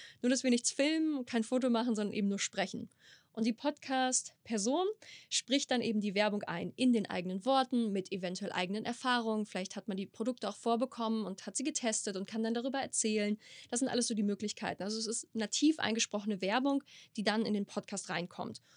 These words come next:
Und im Grunde genommen, um's wirklich, es ist auch wirklich so simpel, im Grunde genommen ist das schon mal die klassische Podcast-Werbung und das, was wir zum Beispiel auch anbieten.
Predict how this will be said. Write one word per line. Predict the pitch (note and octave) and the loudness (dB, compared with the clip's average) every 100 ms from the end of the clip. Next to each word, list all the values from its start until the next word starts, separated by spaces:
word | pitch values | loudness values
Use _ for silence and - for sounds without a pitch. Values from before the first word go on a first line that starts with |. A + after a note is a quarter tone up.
| _ _ | _ _
Und | - G3 F#3+ F#3 | -4 -2 -2 -4
im | G3+ | -4
Grunde | G#3+ F4 E4+ | 2 4 4
genommen, | G3+ F3+ G3 F4 G#4 _ - | 2 0 0 -2 -6 _ -6
um's | G#3+ A3 | -4 -4
wirklich, | A3 A3 - | -4 -4 -4
es | C4 | -2
ist | D#4+ | 0
auch | D4+ - | 0 -2
wirklich | G#3+ F#3+ - | -4 -4 -4
so | |
simpel, | F#3 G3 A3 A3 | -4 -4 -4 -4
im | G#3 | -2
Grunde | A3+ D#4 D#4 | 0 2 2
genommen | C4 B3 | 2 0
ist | G#3 - | 0 2
das | B3+ - - _ | 2 0 -8 _
schon | - B3 | -2 2
mal | A3+ A3 A3 A3 _ _ _ _ _ | 2 2 0 -2 _ _ _ _ _
die | G#3 G#3+ - | -6 -6 -2
klassische | A#3+ A3+ A3+ - | 0 0 0 -2
Podcast-Werbung | F#3+ G3+ - F3 F3 - E3 F3 F3 F#3 | -4 -6 -6 -6 -6 -6 -6 -4 -6 -6
und | G3+ G3 | -6 -4
das, | G3 | -4
was | G3 - | -4 -4
wir | G3 F#3+ F#3+ - _ | -2 -2 -6 -10 _
zum | - F#3 | -6 -6
Beispiel | F#3 - | -6 -8
auch | - | -8
anbieten. | - F3 E3+ D#3+ F3+ F3+ | -8 -8 -8 -8 -8 -8